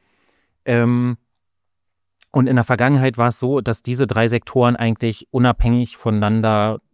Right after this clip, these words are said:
geplant und bewirtschaftet wurden. Das heißt, sozusagen die Energiegewinnung, der Transport der Energie, die Speicherung und der Verbrauch waren in den drei Sektoren relativ unabhängig voneinander.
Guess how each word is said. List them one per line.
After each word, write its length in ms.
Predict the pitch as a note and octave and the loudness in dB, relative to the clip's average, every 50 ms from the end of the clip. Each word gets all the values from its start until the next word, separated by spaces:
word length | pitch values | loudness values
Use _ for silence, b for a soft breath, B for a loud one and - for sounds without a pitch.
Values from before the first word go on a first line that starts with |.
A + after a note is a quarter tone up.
| _ - G#2+ G#2+ - | _ -16 -14 -12 -12
geplant 720 | - G2 - - A#2 A2 G#2 G#2+ G#2+ A2 A2+ A2+ A2+ - | -12 -12 -10 -6 -4 -2 0 0 0 2 2 0 0 -2
und 400 | - A2+ A2 G#2 G#2 G2+ - _ - | -4 -4 -2 -2 -2 -2 -6 _ -8
bewirtschaftet 640 | A2 F#2 G2+ G#2 G2+ - - G2 - - F#2+ - - | -6 -4 -4 -6 -6 -6 -10 -12 -12 -14 -14 -14 -10
wurden. 240 | F#2+ F2 F2 F2 | -10 -8 -8 -8
Das 160 | F2+ F#2+ - A#2 | -8 -6 -2 -2
heißt, 380 | A2 A2 B2 B2+ - - B B B B B B B B | 0 0 0 -2 -4 -8 B B B B B B B B
sozusagen 460 | - G#2+ - - A2 G2 G#2+ G#2 G2+ | -8 -6 -6 -4 -4 -2 -2 -2 -2
die 120 | A2 A#2 | -4 -2
Energiegewinnung, 920 | B2 A2 G#2 F#2+ F#2+ G2 F2+ A2 F2+ C#3 D#3 E3+ D#3+ D3+ D3 D3 C#3+ - - - _ | -2 -2 -2 -2 -4 -4 -4 0 2 2 2 4 2 0 0 -2 -4 -6 -10 -14 _
der 320 | - A2 G#2 G#2 G2+ F#2 - | -6 -4 -4 -4 -4 -6 -8
Transport 580 | - - G#2 G2 - - - A#2 B2 C#3 - | -8 -6 -6 -6 -6 -8 -4 -2 -2 -2 -2
der 120 | - B2+ A#2 | -2 -2 -2
Energie, 580 | A#2+ A#2 A#2 A2+ G2+ A#2 A#2+ A#2+ B2 A#2+ B2 | 0 0 -2 -2 -4 -6 -8 -6 -6 -8 -8
die 120 | - - F#2 | -10 -12 -14
Speicherung 560 | - - G2+ G#2 A2+ A2+ - A#2+ A2+ A#2 A#2 | -8 -4 -2 -2 -2 -2 -2 -2 -2 -2 -2
und 120 | A#2 G#2 | -2 -4
der 100 | G#2 G2+ | -4 -4
Verbrauch 580 | - - G#2+ F#2 G2 G2 G2 G#2+ B2+ C3+ - - _ _ _ _ _ _ _ _ _ _ | -4 -4 -6 -4 -4 -2 0 0 0 -2 -4 -8 _ _ _ _ _ _ _ _ _ _
waren 360 | - G2 G2+ G#2 A2 A#2 B2+ B2 | -10 -4 -2 0 0 0 0 0
in 120 | B2+ A2+ | 0 0
den 160 | A#2 A2+ A2+ | 2 0 0
drei 240 | G#2+ G2 G#2+ G#2+ A#2 | 0 0 0 0 0
Sektoren 540 | G#2+ A#2 A2+ - - - B2+ A#2 A#2 A2+ A2 | 0 0 -4 -4 -4 -2 0 2 2 2 0
relativ 440 | G#2 A2 A2 A2+ A2+ - - G#2 - | 0 0 -2 -2 -2 -6 -8 -8 -4
unabhängig 520 | - A#2+ A2 G#2+ - - G#2+ F#2+ F2+ - | -2 -2 -2 -2 -2 -4 -6 -6 -6 -8
voneinander. 600 | - - F#2+ F2+ F#2 F2 E2+ F2 E2 E2+ E2 | -10 -10 -8 -8 -6 -8 -8 -10 -12 -12 -16